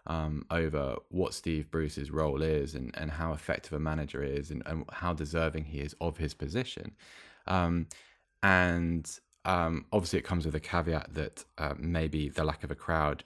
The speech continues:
uh, takes away the home, uh, advantage. There's a pretty good tifo video which explores that concept that Alex wrote a few months ago. It's a nice little plug. Um, but I feel like,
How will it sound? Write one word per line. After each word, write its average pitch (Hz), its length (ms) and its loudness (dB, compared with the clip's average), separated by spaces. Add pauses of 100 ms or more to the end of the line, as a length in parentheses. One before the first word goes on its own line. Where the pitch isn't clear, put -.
uh, 71 180 -4
takes - 280 -4
away 76 140 0
the 73 60 -4
home, 76 360 -2
uh, 78 240 -2
advantage. 87 600 -2
There's 78 120 -8
a - 20 -20
pretty - 200 -8
good 76 180 -6
tifo 80 520 -2 (300)
video 87 320 -2
which - 160 -4
explores 90 560 -2
that - 160 -2
concept - 460 -4
that - 100 -6
Alex 82 260 -4
wrote 101 140 6
a - 40 2
few 98 160 0
months 98 220 4
ago. 101 140 0
It's 120 220 -2
a - 20 2
nice 87 240 -2
little 73 140 -2
plug. 98 320 0 (680)
Um, 98 400 8 (480)
but 110 140 10
I 104 80 10
feel 110 240 8
like, 92 500 8